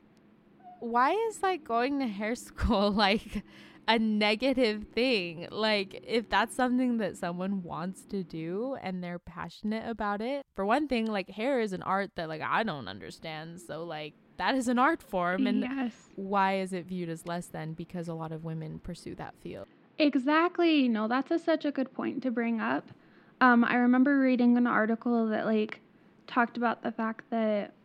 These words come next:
Speaker 2: women weren't finally accepted in the arts until it was no longer a pastime for, or, like, a suitable career for men.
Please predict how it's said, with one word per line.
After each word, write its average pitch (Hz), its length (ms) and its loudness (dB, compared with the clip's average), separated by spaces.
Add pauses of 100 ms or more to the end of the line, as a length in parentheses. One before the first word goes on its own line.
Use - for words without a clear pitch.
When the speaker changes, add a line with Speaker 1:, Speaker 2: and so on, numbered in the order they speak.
(180)
Speaker 2:
women 214 720 0
weren't 214 360 -2
finally 214 540 0
accepted 214 600 -6
in 208 140 -2
the 208 60 -4
arts 196 440 -6
until 220 380 -2
it - 80 -6
was 208 160 -4
no 208 240 0
longer 202 760 -4
a 214 100 -2
pastime 202 800 -6 (120)
for, 202 420 -2 (180)
or, 220 120 2
like, 208 180 0
a 208 120 0
suitable 208 400 -4
career 196 360 -6
for 202 180 -10
men. 190 360 0